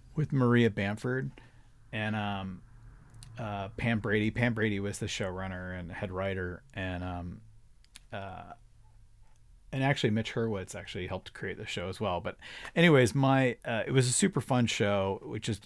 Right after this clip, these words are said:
kind of bananas. Um, but, uh, my o-, my office for the show, I sh-,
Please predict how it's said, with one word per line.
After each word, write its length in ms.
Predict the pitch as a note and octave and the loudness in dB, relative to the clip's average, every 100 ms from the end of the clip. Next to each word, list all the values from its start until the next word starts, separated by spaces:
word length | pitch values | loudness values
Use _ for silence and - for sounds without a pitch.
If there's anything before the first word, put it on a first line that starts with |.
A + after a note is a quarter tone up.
| - | -4
kind 180 | A#2+ A2+ | 0 0
of 80 | |
bananas. 560 | F#2+ F2+ F2+ F2+ F2+ - - - | 0 -2 -2 -4 -6 -10 -14 -8
Um, 400 | G2 F#2 F2 F#2 - - - - - - _ | -6 -4 -6 -8 -12 -20 -20 -20 -20 -20 _
but, 240 | A2 G2 - - | 2 2 0 0
uh, 480 | G2 F#2+ F2+ F2+ F2+ - _ _ _ _ - - - - - | 2 2 0 -2 -6 -16 _ _ _ _ -20 -20 -20 -20 -2
my 380 | B2+ A#2+ B2+ A#2+ | 2 4 4 0
o-, 220 | B2 C#3+ - | -2 -2 -2
my 380 | C3 A#2 A2+ A2 - | 0 2 2 0 -6
office 540 | C3 D3+ - G#2+ - C#3 | -4 -4 -2 -2 -4 -10
for 220 | - C3 | -6 -4
the 80 | B2 | -2
show, 560 | - G#2+ F#2 F2 F2+ - - - - - | -2 -2 -2 -4 -6 -12 -20 -20 -20 -8
I 160 | G#2+ G#2 | -6 -4
sh-, 180 | - | -6